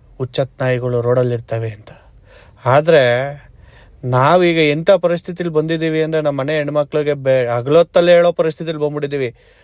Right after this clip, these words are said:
"ಮಗಳೇ, ಹೋಗ್ಬೇಡ ಕಣವ, ಹುಚ್ಚತ್ ನಾಯಿಗಳು ಬೀದ್ ಬೀದಿ ಅಲಿತಾ ಇರ್ತವೆ, ನಿನ್ನನ್ನ ಕಿತ್ಕೊಂಡು ತಿನ್ಬಿಡ್ತವೆ" ಅಂತ.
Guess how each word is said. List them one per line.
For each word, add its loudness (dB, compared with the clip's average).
"ಮಗಳೇ, 2
ಹೋಗ್ಬೇಡ 0
ಕಣವ, -2
ಹುಚ್ಚತ್ -4
ನಾಯಿಗಳು 0
ಬೀದ್ -6
ಬೀದಿ -4
ಅಲಿತಾ -2
ಇರ್ತವೆ, -2
ನಿನ್ನನ್ನ -6
ಕಿತ್ಕೊಂಡು -10
ತಿನ್ಬಿಡ್ತವೆ" -6
ಅಂತ. -14